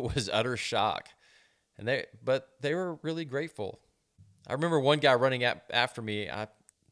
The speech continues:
gave him one, and then he was asking me if, if he could have another one for his mom. He had one for his mom, one for his girlfriend,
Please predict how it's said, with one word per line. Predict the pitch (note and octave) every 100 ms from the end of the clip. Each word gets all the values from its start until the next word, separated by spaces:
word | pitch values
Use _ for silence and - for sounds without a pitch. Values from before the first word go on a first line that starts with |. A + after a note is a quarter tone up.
| -
gave | A#2+ A#2
him | A2
one, | A2+ A2+ A2+
and | G#2+ G2+
then | G2+ G2 _ _ - _ _ _ _
he | A2
was | A#2
asking | A#2 C3
me | A2
if, | G#2+ - - -
if | A#2+ -
he | D#2 - _ _ -
could | G#2+
have | A2
another | A2 B2 C3
one | G#2 G#2+ G#2
for | A2
his | G2 G2+
mom. | A2 G2+
He | B2+
had | A2+ G#2
one | G#2
for | A#2
his | G2
mom, | G#2 G2
one | G2+ G2
for | G2+
his | F#2+
girlfriend, | F#2 F2+ - F#2 F#2